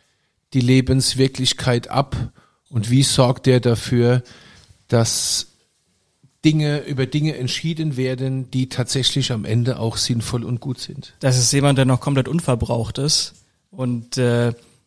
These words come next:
Speaker 2: eine Sache, die oft an der Politik kriti-, kritisiert wird, oder zwei Sachen. Das eine ist, dass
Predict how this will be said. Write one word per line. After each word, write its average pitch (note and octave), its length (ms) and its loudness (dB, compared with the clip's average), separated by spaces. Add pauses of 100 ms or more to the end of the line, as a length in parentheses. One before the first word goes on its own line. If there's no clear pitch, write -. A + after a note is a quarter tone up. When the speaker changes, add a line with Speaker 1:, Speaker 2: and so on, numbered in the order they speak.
(400)
Speaker 2:
eine C#3+ 240 2
Sache, D3+ 280 2
die D3+ 120 -2
oft D3+ 160 -4
an D3 60 -4
der C#3+ 80 -2
Politik D3 360 -6
kriti-, D3 360 -4
kritisiert D3 360 0
wird, D3 120 -2
oder C#3 120 4
zwei C#3+ 240 0
Sachen. C#3+ 400 0
Das - 240 2
eine D3 340 0
ist, C3+ 460 -2
dass - 480 -2